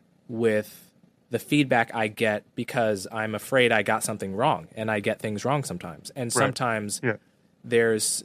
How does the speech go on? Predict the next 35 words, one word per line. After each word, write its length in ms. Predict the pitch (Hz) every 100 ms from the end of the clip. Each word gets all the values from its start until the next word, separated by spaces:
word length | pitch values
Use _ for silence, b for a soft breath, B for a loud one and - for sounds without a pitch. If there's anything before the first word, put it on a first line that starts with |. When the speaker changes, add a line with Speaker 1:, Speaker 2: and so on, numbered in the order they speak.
| -
Speaker 1:
an 160 | 110 -
excellent 640 | 123 - 135 117 107 98 _ _ _ _
correction 540 | - 117 131 - 113
to 120 | 104 110
one 140 | 107
of 80 | 104
my 140 | 98
views 560 | 98 135 120 107 101 - 110
that 280 | 107 98 -
shows 360 | - 135 113 113
up 140 | 107
in 60 | 104
my 120 | 98
Twitter 260 | - 190 175
notifications. 720 | 95 85 87 92 85 - -
So 380 | - 113 104 - b _ _ -
I 180 | 123 143
felt 520 | - 175 160 156 - _ _
that 280 | 127 120 113
I 120 | 107
have 360 | 98 - 147 165
to 80 | 113
look 200 | 98 95
at 120 | 87
it 180 | 90 - _ _ _ _ _ -
just 400 | 110 143 101 87 -
Speaker 2:
Yeah, 140 | 120 90
yeah. 60 |
Speaker 1:
in 100 | 131
order 220 | 127 127 120
to 360 | - 123 110 -
keep 220 | - 151
myself 440 | 117 107 - 101 95
honest. 380 | 139 117 80 107
And 340 | 113 104 95